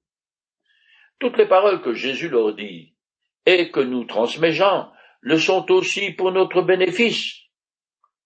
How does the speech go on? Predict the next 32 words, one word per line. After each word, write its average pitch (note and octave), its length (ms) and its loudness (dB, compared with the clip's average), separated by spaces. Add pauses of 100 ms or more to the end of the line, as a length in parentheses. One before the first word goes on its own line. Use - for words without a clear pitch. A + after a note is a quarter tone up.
(120)
Eux-mêmes F3+ 560 0 (520)
ne C#3+ 200 -8
les D3 220 -2
ont C#3+ 100 0
comprises B2 520 -6
que - 120 -4
plus B2+ 240 -6
tard, - 460 2 (320)
après B2+ 320 2
la A#2+ 120 2
Pentecôte, C3+ 600 -2 (260)
et A#2+ 80 4
grâce E3 560 0
à A2+ 100 4
l'œuvre B2 340 -2
du B2 140 -8
Saint-Esprit B2+ 600 -4
dans A2+ 120 0
leur A#2+ 200 2
cœur. - 320 2 (1000)
Les F2 340 -4
grands G#2+ 240 0
développements A#2+ 640 2
et G#2 80 -4
les G#2+ 200 0
applications A2+ 720 0
pratiques G#2+ 500 -4
des G2+ 180 -2
vérités G#2 460 2
enseignées A#2+ 480 2
par - 220 -2
Jésus G2 500 -4